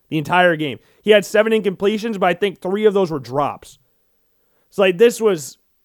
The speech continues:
it was, it puts up good numbers. This is why you can't just always look at statistics for everything. It was a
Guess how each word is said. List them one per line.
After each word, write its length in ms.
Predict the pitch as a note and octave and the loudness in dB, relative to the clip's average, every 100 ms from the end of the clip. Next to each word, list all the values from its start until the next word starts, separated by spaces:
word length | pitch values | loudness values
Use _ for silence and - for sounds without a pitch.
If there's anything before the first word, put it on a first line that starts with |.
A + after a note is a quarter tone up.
| _ _ _ _ _ _ | _ _ _ _ _ _
it 120 | G#3+ | -2
was, 240 | C#4 C4+ G3 | 2 0 0
it 260 | G#3 G#3+ | -2 -2
puts 240 | F#3+ C4+ - | 0 -2 0
up 160 | A#3+ | -2
good 180 | F#3 A3 | 2 0
numbers. 420 | G3 F#3+ G#3 A3 | 0 -2 2 2
This 100 | G3 | 0
is 80 | E3+ | -6
why 160 | F3+ G3+ | -2 0
you 100 | F#3 | 0
can't 260 | G3+ F#3 | -4 -8
just 180 | D#3 E3+ | -8 -10
always 340 | - E3+ F3 D3 | -4 -2 -2 -6
look 160 | E3 | -10
at 80 | D3+ | -10
statistics 580 | - - - F3+ F#3+ F3 | -18 -12 -10 -8 -8 -6
for 100 | F3+ | -4
everything. 580 | F#3 F#3+ - G3+ G#3 G3 _ _ _ _ _ _ _ _ _ - | -2 -2 -4 -6 -6 -12 _ _ _ _ _ _ _ _ _ -2
It 120 | B3+ | 2
was 160 | C4+ | 2
a 320 | F#3 C3+ C3 | 0 -6 -12